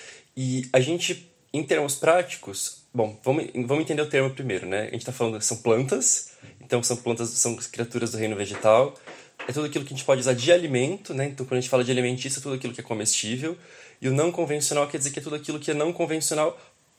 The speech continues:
pro consumidor ou pro mercado. Então, o mercado não está acostumado a produzir em grande quantidade e o consumidor não encontra aquilo com facilidade. Então, é tudo aquilo que você poderia estar consumindo e não está consumindo. É um termo, em linhas gerais, tem a ver com tudo aquilo que,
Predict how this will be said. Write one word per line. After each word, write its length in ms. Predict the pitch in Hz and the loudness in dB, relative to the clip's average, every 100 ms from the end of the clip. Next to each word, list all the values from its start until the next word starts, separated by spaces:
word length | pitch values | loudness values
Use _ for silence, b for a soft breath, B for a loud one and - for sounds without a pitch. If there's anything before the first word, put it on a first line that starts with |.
| _ - | _ 2
pro 120 | 180 | 2
consumidor 540 | 156 135 160 175 220 - | 2 -2 2 4 4 2
ou 120 | - | -2
pro 160 | 196 | 0
mercado. 400 | 190 202 120 104 | 0 0 4 4
Então, 260 | 110 - 127 135 | 2 2 2 4
o 60 | |
mercado 380 | 131 131 135 135 | 2 6 6 6
não 120 | 139 | 2
está 160 | 156 151 | 0 -2
acostumado 500 | 135 131 139 117 110 | -6 -8 0 2 2
a 60 | |
produzir 420 | 110 113 110 110 123 | 0 -4 -6 -2 0
em 60 | |
grande 260 | 123 113 113 | 0 0 -4
quantidade 640 | 104 98 101 101 131 143 | -8 -2 2 4 2 0
e 100 | - | -8
o 20 | 147 | -6
consumidor 440 | 151 139 151 151 | -6 -4 -2 -2
não 80 | 151 | 0
encontra 440 | 180 170 156 151 | -2 0 -2 -2
aquilo 180 | 139 160 | -6 -6
com 100 | 147 | -6
facilidade. 720 | 156 - 175 143 98 92 98 b b b b | -2 0 2 4 4 2 -8 b b b b
Então, 220 | 117 131 | -4 0
é 40 | 143 | 0
tudo 220 | 135 196 | 0 -8
aquilo 300 | 220 147 127 | -6 -2 -4
que 80 | 123 | -2
você 200 | 120 127 | -2 -2
poderia 320 | - 135 143 | -2 -2 0
estar 240 | 160 143 135 | 2 2 0
consumindo 580 | 143 139 127 123 151 | -4 -4 -2 -2 -2
e 40 | 156 | -2
não 120 | 143 | -2
está 180 | 147 143 | -4 -6
consumindo. 540 | 147 147 - 113 90 - _ - | -6 -4 -4 -4 -6 -12 _ 4
É 60 | |
um 120 | 139 147 | 4 4
termo, 760 | 143 143 143 147 147 143 135 - _ _ - | 2 2 2 0 0 0 -2 -12 _ _ -2
em 120 | 131 | 0
linhas 240 | 131 139 | 2 2
gerais, 580 | 135 131 135 165 - - | 4 8 8 6 2 0
tem 120 | 170 | 0
a 40 | 165 | -2
ver 100 | 139 | 0
com 100 | 170 | -4
tudo 160 | - | -4
aquilo 320 | 196 - 180 185 | -6 -2 -2 -2
que, 340 | - 185 175 | -4 -6 -6